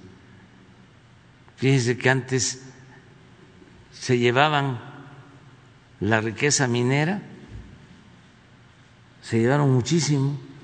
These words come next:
en la época de la colonia,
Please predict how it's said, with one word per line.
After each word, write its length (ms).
en 140
la 120
época 400
de 140
la 260
colonia, 500